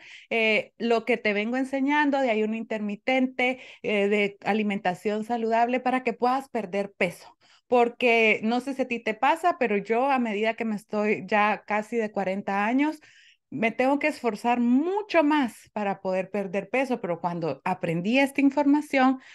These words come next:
ya la puedo usar a mi favor y todo se me ha hecho mucho más fácil. Así que estoy súper emocionada. Quiero que es-, este video sea como una plática con tu mejor amiga,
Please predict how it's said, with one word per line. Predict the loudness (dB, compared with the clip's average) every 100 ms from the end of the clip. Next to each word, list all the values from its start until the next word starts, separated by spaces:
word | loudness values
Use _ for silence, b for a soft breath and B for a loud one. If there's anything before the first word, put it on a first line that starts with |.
| B
ya | -2 2
la | 2 0
puedo | 0 2 0
usar | 0 -2 -2
a |
mi | -4 -2
favor | 0 2 2 0 -4
y | -6 -4
todo | -2 0 0
se | -4
me | -2
ha | -2 -2
hecho | -4 -6
mucho | -6 -6 -6
más | -4 -4 -6 2
fácil. | 2 4 2 2
Así | 0 -2
que | -2
estoy | -2 -4 -6
súper | -6 -6 -2 2
emocionada. | 2 2 0 2 2 2 0
Quiero | 2 4 6 6 4 -2 _ -4
que | 0 2 0 -4 _
es-, | 0 0 -4 -14 -2
este | -2 0
video | 0 2 2 0
sea | 0 -2
como | -2 -4
una | -4 -6 -2
plática | -2 -2 -6 -6 -2 -2 -2 -8
con | -4 -4 -4
tu | -4
mejor | -4 -6 -4 0
amiga, | 4 4 2 -2